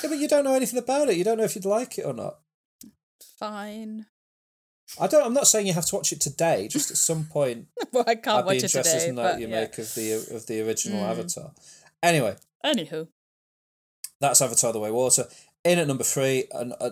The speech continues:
Speaker 1: you know, this has been a year of surprises 'cause we've got another film that I just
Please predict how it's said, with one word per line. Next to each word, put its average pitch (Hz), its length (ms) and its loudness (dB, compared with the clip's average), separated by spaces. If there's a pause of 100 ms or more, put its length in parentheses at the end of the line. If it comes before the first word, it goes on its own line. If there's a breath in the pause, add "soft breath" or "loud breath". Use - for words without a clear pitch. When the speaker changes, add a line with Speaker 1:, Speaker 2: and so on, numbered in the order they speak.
(140)
Speaker 1:
you 151 140 -2
know, 120 80 2
this 139 160 2
has 143 100 2
been 123 120 0
a 120 40 -2
year 120 220 2
of 107 80 4
surprises 110 580 0
'cause 110 160 -6
we've 107 100 -10
got 110 120 -4
another 110 240 -6
film 107 320 -4
that 95 100 -8
I 104 100 -6 (120)
just - 320 0